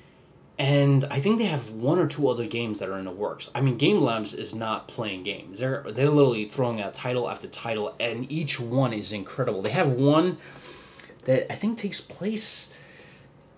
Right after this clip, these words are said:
in the Wild West, something like this. And it's really amazing. I'm gonna have to actually go to the website and find out what the name is because it's incredible.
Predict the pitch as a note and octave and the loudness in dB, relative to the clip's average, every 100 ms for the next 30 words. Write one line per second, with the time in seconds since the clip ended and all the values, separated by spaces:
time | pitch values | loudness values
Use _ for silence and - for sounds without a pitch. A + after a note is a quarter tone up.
0 | - D3 C#3+ A2 G#2+ A2+ D3 F#3+ F#3 C#3 | -6 0 0 -2 -4 0 2 2 2 2
1 | G#2+ G#2 D#3+ F#3 - - - - - - | 0 2 2 2 -2 -4 -8 -16 -20 -10
2 | - G3 A#3+ A3+ A3 A#3 G3+ B3+ A3+ - | -6 -4 -2 0 0 -2 2 2 4 0
3 | - - - - - _ - - - - | -4 -12 -20 -20 -20 _ -20 -20 -20 -20
4 | - - - - - C3+ C#3 B2+ D3 F#3 | -20 -20 -20 -14 -4 -2 0 -2 -4 4
5 | G#3 F#3+ D#3+ D#3 D#3+ D3 B2+ A#2+ A2+ - | 6 6 4 4 4 4 2 -4 -8 -18
6 | - - - - B2+ C3+ D#3 C#3 C3+ B2+ | -20 -20 -20 -14 -2 2 2 2 0 0
7 | A#2+ A#2 G#2+ G#2+ G#2 F#2+ A2 A2 G#2 F#2 | 0 -2 -2 0 0 -2 -4 -4 -6 -4
8 | G#2 C3+ - F#2+ G2 - G2+ G2 G#2+ G#2 | 0 2 0 -4 -6 -8 -12 -10 -8 -6
9 | G2 F#2 - F#2+ G2 A2+ A2+ G2+ G2 F#2 | -6 -8 -10 -12 -6 -2 -2 -4 -6 -10
10 | - G2 G#2 F#2 - G2+ F#2+ - A#2 G#2 | -12 -10 -10 -10 -12 -12 -12 -4 -2 -2
11 | F2 E2+ | -6 -12